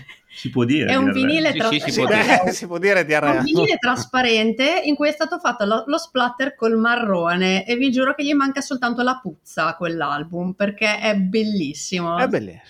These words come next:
Speaker 4: Ah, sfigato.
Speaker 2: Proprio di quella che scappa bene.
Speaker 1: Effettivamente dal vivo tenerlo in mano è
Speaker 2: Fa un po'
Speaker 1: Sì.
Speaker 2: senso. Poi un altro colore interessante è un disco di Coiden Cambria che
Speaker 1: Appunto.
Speaker 2: si chiama, oh, vabbè,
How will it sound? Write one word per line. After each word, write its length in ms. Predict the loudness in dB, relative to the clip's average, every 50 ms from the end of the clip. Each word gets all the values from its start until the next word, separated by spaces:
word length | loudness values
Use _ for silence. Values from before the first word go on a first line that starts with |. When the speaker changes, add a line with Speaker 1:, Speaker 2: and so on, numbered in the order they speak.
| -14 -12
Speaker 4:
Ah, 100 | -10 -10
sfigato. 540 | -12 -12 -12 -8 -4 -2 -2 -2 -4 -6 -6
Speaker 2:
Proprio 240 | -4 -2 0 0 0
di 40 | 0
quella 220 | 0 0 0 0 0
che 120 | -2 -4
scappa 480 | -4 -2 -2 -2 0 0 2 2 2 2
bene. 520 | 0 -2 -2 -2 -2 -2 -2 -2 0 0
Speaker 1:
Effettivamente 520 | -2 -2 -2 -2 0 2 2 2 2 2 2
dal 200 | 2 2 2 2
vivo 380 | 2 0 0 0 0 -2 -2
tenerlo 360 | 0 0 2 2 2 2 0 0
in 80 | 0
mano 400 | 0 0 0 0 0 0 -2 -2 -2 -4 -6 -8 -10
è 40 | -12 -8
Speaker 2:
Fa 140 | -4 -2 -2
un 120 | 0 0 0
po' 140 | -2 -2
Speaker 1:
Sì. 220 | -2 -2 -6 -6 -6 -4
Speaker 2:
senso. 580 | -2 -2 -2 -2 0 0 0 0 0 -2 -4 -8 _ _ _ _ _ -20 -20 -20 -20 -20 _ _ _
Poi 140 | 0 0 2
un 60 | 2
altro 260 | 2 2 0 0 -2
colore 300 | 0 2 2 2 2 2
interessante 840 | 0 0 0 0 -2 -2 -2 -4 -2 0 0 2 0 2 2 2 2
è 60 | 2
un 400 | 0 -2 -4 -4 -4 -4 -4 -2
disco 320 | -2 -2 -2 -4 -2 -2
di 180 | -2 -2 -2 0
Coiden 360 | 0 0 0 0 0 0 0 0
Cambria 600 | 0 0 0 2 2 2 2 2 2 0 0 -2
che 440 | -6 -6 -4 -2 0 0 0 -2 -4
Speaker 1:
Appunto. 200 | -4 -2 0 0
Speaker 2:
si 120 | 0 0 0
chiama, 960 | 0 0 2 2 2 2 2 2 2 2 2 2 0 0 -4 -8 -14 -20 _ _
oh, 60 | -12 -12
vabbè, 320 | -12 -12 -14 -18 -20